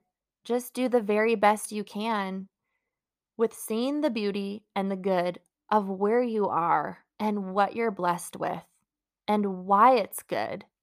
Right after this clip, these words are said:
Be faithful in the job and in the responsibilities that you have,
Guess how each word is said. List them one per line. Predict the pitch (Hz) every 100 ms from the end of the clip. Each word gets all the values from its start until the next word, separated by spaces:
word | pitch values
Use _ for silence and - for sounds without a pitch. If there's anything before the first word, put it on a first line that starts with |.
| _ _ -
Be | 226
faithful | 202 - 233 254 - - 240
in | - 220 208
the | 196
job | 185 208 196 190 190 185 180 _ _ _
and | -
in | 226 233
the | 226
responsibilities | 220 - 208 202 196 208 208 202 190 190 -
that | 208
you | 214 214
have, | - - 247 202 - 73 -